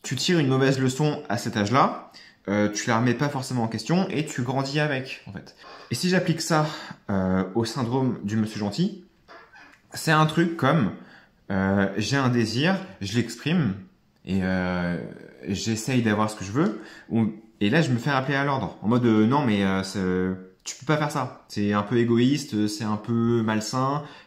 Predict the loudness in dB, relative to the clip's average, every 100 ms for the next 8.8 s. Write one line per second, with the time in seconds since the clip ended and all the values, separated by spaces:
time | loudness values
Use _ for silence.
0 | -6 -2 2 2 4 4 4 4 4 4
1 | 2 2 2 0 -4 -2 0 0 0 0
2 | 0 0 0 0 -4 -4 -2 0 2 2
3 | 2 0 -4 -4 -4 -6 -10 _ _ -20
4 | -20 -20 -20 -6 -2 -2 -2 -2 0 2
5 | 0 0 -2 -6 -12 -20 _ -20 -20 -20
6 | -20 _ _ 2 4 6 6 4 2 2
7 | 0 0 -4 -4 -4 -4 -4 -6 -4 -2
8 | -2 -2 -2 -2 -2 0 0 -4